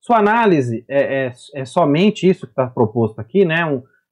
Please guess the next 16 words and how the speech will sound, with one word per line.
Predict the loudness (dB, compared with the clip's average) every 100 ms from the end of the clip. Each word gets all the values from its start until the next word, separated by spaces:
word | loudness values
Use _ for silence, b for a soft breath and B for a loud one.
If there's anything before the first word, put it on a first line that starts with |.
| -10
um, | -6 -6 -6 -10 -16 -18 -14
você | -14 -6
quer | -6
só | 0 0
entender | 2 0 0 0 0 0
como | -2 -6
se | -6
comporta | -6 0 0 0
o | -6
fluxo | -10 -10 -8
produtivo | -8 -6 -2 0 0
da | -2
economia | -4 -4 -2 -2
como | -4 -8
um |
todo? | -2 2 2 0